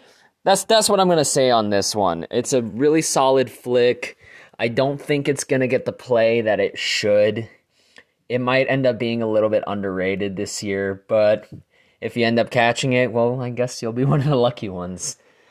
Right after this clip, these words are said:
I fear it's gonna get overshadowed by a lot of flashier films, especially the stuff in theaters like Ambulance or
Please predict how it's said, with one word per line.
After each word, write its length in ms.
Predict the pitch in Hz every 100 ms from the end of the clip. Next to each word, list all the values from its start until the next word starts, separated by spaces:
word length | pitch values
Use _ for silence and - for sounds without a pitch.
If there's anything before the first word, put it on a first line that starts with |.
| _
I 140 | 135
fear 360 | 147 - 196 190
it's 140 | 185
gonna 160 | 185 160
get 180 | 143 139
overshadowed 720 | 135 123 120 123 113 110 95
by 140 | 95
a 100 | 101
lot 200 | 95 95
of 100 | 95
flashier 680 | - 92 90 87 - 90 85
films, 600 | - 92 82 78 82 -
especially 460 | 98 - 107 117 98
the 60 |
stuff 280 | 92 104 -
in 100 | 90
theaters 340 | 92 90 85 85
like 200 | 85 90
Ambulance 680 | 87 85 87 85 82 -
or 220 | 92 85